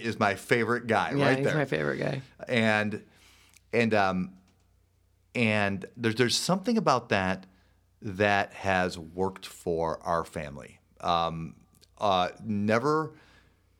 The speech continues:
Speaker 1: I, I, I, I can think of two moments of conflict that George and I have had, two in, in, in two decades, and they were both on me. Um, I flipped out,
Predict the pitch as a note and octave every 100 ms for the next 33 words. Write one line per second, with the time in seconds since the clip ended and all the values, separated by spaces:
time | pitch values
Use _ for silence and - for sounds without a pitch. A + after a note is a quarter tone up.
0 | _ _ _ _ _ _ A#2 - A#2 -
1 | A#2+ - A#2+ C3 C#3+ D3 A2+ - - C#3
2 | D3 B2+ B2+ B2 - - - F2+ F#2 A#2
3 | A#2 - G#2+ - G#2 G#2 A2 A2 G2+ A2
4 | A2 A#2 - - - A#2 A#2 B2 - A2
5 | G2+ G#2+ - G#2 G#2+ G2+ G2+ F#2 B2 A2+
6 | G#2 A#2+ C3 B2+ - - - _ - G#2
7 | G2 F#2+ F2+ A2 G#2+ G2+ F2+ E2+ C#2+ -
8 | _ - F2+ F2 E2+ E2 - F2+ F#2 F#2
9 | F#2+ F#2 - - _ - - G#2+ G#2 F#2
10 | D#2+ -